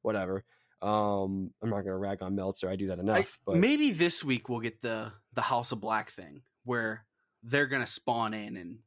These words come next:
Speaker 2: take their
Speaker 1: Spawn
Speaker 2: shots at the
Speaker 1: in.
Speaker 2: Elite.
Speaker 1: <laughs>
Speaker 2: I mean, that's kind of what they do, right?
Speaker 1: No, it is, it is, it is. You're right. It's just silly to say it like that.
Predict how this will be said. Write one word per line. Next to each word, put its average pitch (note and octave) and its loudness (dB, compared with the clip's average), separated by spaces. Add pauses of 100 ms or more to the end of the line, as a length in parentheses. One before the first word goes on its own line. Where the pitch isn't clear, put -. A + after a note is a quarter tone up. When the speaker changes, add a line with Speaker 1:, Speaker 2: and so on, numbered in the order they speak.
(260)
Speaker 2:
take B2 -2
their - 2
Speaker 1:
Spawn - 4 (100)
Speaker 2:
shots D#2 -4
at - -8
the A2 -2
Speaker 1:
in. G#2 -4
Speaker 2:
Elite. G#2 -8
Speaker 1:
<laughs> A2 -10
Speaker 2:
I - -2
mean, F3+ 6
that's D#3 -2
kind B3 2
of B3+ 0
what G#3 0
they D3 4
do, A3 4
right? - 4
Speaker 1:
No, G3+ 4
it - 8
is, F#3+ 6
it D#3 6
is, F3 0
it D#3+ 2
is. E3 -2
You're C#3 4
right. D3 4
It's A#2+ -6
just - -10
silly C3+ 4
to B2 -2
say A#2 -4
it G#2+ -4
like G2 -12
that. - -10